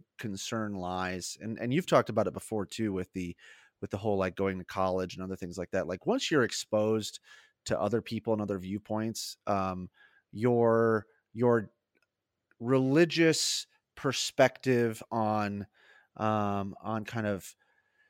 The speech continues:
let's just say on, on, like, theoretical topics start to become real. And I know one thing that's, that's really changed in over the decades that it's been since I've been in youth group age or leading youth group is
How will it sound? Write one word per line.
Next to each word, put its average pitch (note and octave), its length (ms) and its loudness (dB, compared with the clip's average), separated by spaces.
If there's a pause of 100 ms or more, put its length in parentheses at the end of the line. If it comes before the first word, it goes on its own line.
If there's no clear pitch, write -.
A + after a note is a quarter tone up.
(520)
let's G#2+ 300 -2
just - 240 -6
say G#2+ 280 2
on, G2+ 360 -4
on, G#2+ 140 -6
like, G2+ 160 -6
theoretical A2+ 1000 2
topics - 580 -2
start G2 300 -2
to - 60 -14
become F#2+ 420 -4
real. F2 580 -8 (100)
And G#2+ 320 2
I G#2 120 0
know A2+ 120 4
one B2 220 2
thing B2 220 0
that's, - 320 -4
that's G#2 240 0
really A2 260 0
changed G#2+ 720 -6
in F#2+ 420 -6 (160)
over G#2+ 120 -4
the F2+ 180 -2 (140)
decades G#2 500 0
that G2 140 -4
it's - 120 -12
been G2 280 -2
since - 180 -12
I've F#2+ 180 -2
been F#2 300 -4 (460)
in A2 160 -6
youth G#2+ 240 -2
group G#2 260 -6
age G2 380 0
or G2+ 240 0
leading G2+ 340 -2
youth F#2+ 200 -6
group F#2 340 -8
is G2 420 -2